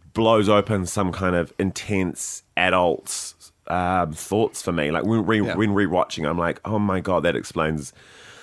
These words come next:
Speaker 1: so much about my own anxiety and depression." <laughs>
Speaker 2: Yeah.
Speaker 1: Like, like, and Tommy's just, like, I guess he's, he was the strong male lead, but I think we, when rewatching it, he's kind of weak.
Speaker 2: Yeah.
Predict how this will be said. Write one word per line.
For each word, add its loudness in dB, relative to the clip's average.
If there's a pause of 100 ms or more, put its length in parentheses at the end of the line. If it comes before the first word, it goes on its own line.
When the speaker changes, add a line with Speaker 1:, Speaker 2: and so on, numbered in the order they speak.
Speaker 1:
so 2
much 0
about 0
my 2
own 0
anxiety 0
and -4
depression." -2 (100)
<laughs> -14
Speaker 2:
Yeah. 2
Speaker 1:
Like, -2 (360)
like, -2
and 0
Tommy's -2
just, -4
like, -4 (600)
I 0
guess -2
he's, -2 (840)
he 0
was 2
the -8
strong 4
male 4
lead, 2
but 0
I -4
think -2
we, 2
when 0
rewatching 0
it, -2
he's -6
kind -2
of -2
weak. -4 (320)
Speaker 2:
Yeah. 2